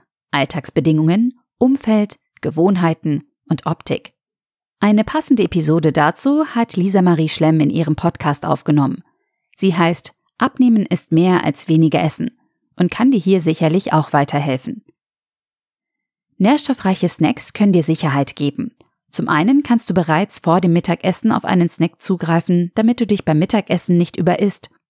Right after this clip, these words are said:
Oder sie geben dir Sicherheit, dass du nicht bis zum Abendessen durchhalten musst und die Portion beim Mittagessen aufgrund dessen zu üppig ausfällt. Gute Snacks zeichnen sich dadurch aus, dass sie keine zu großen Blutzuckerschwankungen hervorrufen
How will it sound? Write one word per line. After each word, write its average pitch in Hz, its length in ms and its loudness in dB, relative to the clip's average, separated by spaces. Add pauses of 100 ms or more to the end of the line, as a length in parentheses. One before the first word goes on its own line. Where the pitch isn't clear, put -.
(160)
Oder 247 320 2
sie 175 140 0
geben 165 260 2
dir 156 140 2
Sicherheit, 151 720 -2
dass 143 160 -4
du 156 140 -4
nicht 165 280 -2
bis 156 140 -2
zum 156 140 -2
Abendessen 170 540 0
durchhalten 165 540 0
musst 147 460 0
und 170 100 0
die 170 80 -2
Portion 165 480 0
beim 262 140 4
Mittagessen 160 560 0
aufgrund 156 380 -2
dessen 170 260 0
zu - 120 -6
üppig - 360 -2
ausfällt. - 520 -4 (840)
Gute 285 280 0
Snacks - 440 -2
zeichnen 170 420 0
sich 147 180 0
dadurch 196 400 -2
aus, 175 280 0 (260)
dass 220 160 -2
sie 208 100 0
keine 269 340 0
zu - 140 -4
großen 214 460 2
Blutzuckerschwankungen 156 1040 0
hervorrufen 156 760 0